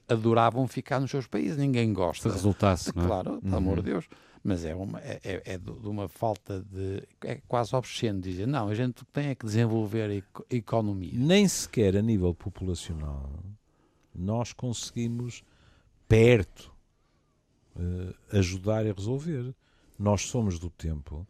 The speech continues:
Speaker 4: em que os americanos iam à Índia e faziam campanhas, não só os americanos, mas os americanos também o faziam,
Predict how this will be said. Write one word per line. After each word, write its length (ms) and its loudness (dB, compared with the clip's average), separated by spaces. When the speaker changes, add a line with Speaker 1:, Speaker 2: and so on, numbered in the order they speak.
Speaker 4:
em 120 -4
que 120 -8
os 100 0
americanos 680 -2
iam 380 -4
à 120 -2
Índia 560 -8
e 60 -8
faziam 340 -2
campanhas, 720 -4
não 100 0
só 140 -6
os 80 -2
americanos, 540 -8
mas 140 -12
os 60 -12
americanos 320 -6
também 140 -2
o 20 -2
faziam, 300 -6